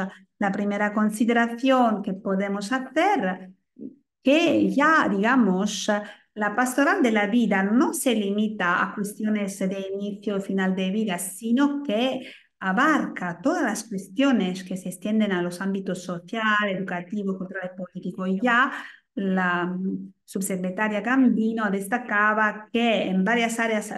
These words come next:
geográficas se constatan diferencias importantes en las prioridades percibidas por los obispos.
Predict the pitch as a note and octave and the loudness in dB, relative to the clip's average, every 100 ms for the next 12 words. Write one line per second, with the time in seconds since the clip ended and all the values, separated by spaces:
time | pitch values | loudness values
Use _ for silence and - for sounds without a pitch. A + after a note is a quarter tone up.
0 | - B3 A#3 G3 G3 A#3 A3+ G#3+ G3 - | -4 0 2 0 0 -4 -4 -2 -4 -6
1 | - F#3+ - - - - - G#3 - F3+ | -4 -6 -6 -16 -20 -18 -6 -6 -4 -4
2 | - G3+ G3+ B3 G3+ - F#3 F#3+ G#3 - | -4 -2 0 0 0 -4 -6 -6 -6 -2
3 | A3 A3 G3+ F#3 F3+ E3+ - B3 E4+ E4+ | -2 -2 -4 -2 -4 -8 -4 2 2 2
4 | - - F3 F3 - F#3 F3+ F3+ F3+ - | -2 -4 -6 -6 -8 -6 -4 -4 -6 -6
5 | G3 F3+ F3+ F3 F3+ F3+ F3+ - - F#3 | -4 -2 -2 -4 -4 -6 -8 -10 -8 -8
6 | F3 F3 - F#3 F3 - F3+ F3 E3 - | -6 -8 -8 -6 -6 -6 -8 -8 -10 -16
7 | _ _ _ - - | _ _ _ -20 -16